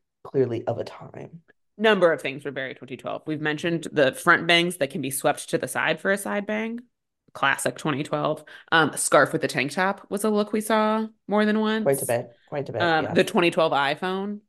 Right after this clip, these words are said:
Speaker 2: There was a lot of
Speaker 1: Mm-hmm.
Speaker 2: twenty twelve iPhone. Um, just let Scott beat. I don't know what that note means, but I stand by it.
Speaker 1: Who was Scott?
Speaker 2: No idea.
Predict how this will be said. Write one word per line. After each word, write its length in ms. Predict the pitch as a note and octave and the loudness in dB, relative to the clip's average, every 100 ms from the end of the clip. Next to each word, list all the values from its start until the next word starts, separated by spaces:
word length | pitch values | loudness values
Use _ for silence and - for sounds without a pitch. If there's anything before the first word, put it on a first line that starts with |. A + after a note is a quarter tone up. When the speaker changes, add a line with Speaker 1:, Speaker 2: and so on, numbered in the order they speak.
| _ _ _ | _ _ _
Speaker 2:
There 100 | - | -14
was 100 | C3+ | -10
a 40 | B2 | -6
lot 260 | C#3 D#3 | 0 0
of 80 | E3 | 0
Speaker 1:
Mm-hmm. 60 | C#3 | -2
Speaker 2:
twenty 180 | C3 C3 | -4 -4
twelve 200 | C3+ C#3 | -6 -4
iPhone. 800 | D3+ D#3 - E3+ E3+ E3+ E3+ E3+ _ _ _ _ _ _ _ | -2 -2 -4 -6 -6 -8 -12 -16 _ _ _ _ _ _ _
Um, 640 | D#3+ D#3+ C#3 A2+ B1+ B1+ - | 0 2 0 -2 -6 -8 -4
just 280 | C#4 D4+ A3 | -2 0 2
let 220 | G3 F#3+ | 2 2
Scott 320 | - D3+ D3 | -2 -4 -2
beat. 320 | C#3+ - - | -4 -4 -2
I 60 | D#3 | 0
don't 60 | C#3+ | 2
know 80 | |
what 80 | C3 | 2
that 100 | C3+ | 0
note 160 | C#2+ - | -4 -6
means, 400 | G#1+ - - - _ _ _ - - | -8 -12 -14 -20 _ _ _ -20 -2
but 140 | E3+ | 0
I 60 | D#3+ | 0
stand 260 | D#3+ D#3 | 0 -2
by 120 | - - | 0 -2
it. 120 | - | 2
Speaker 1:
Who 220 | G#4 A#4 | 4 4
was 340 | A#3 G#3 - | 4 0 -12
Scott? 640 | - - B3 C4+ - - - _ _ | -12 -6 -4 -4 -6 -12 -20 _ _
Speaker 2:
No 100 | D#3 | -4
idea. 240 | D3 D3 | -4 -4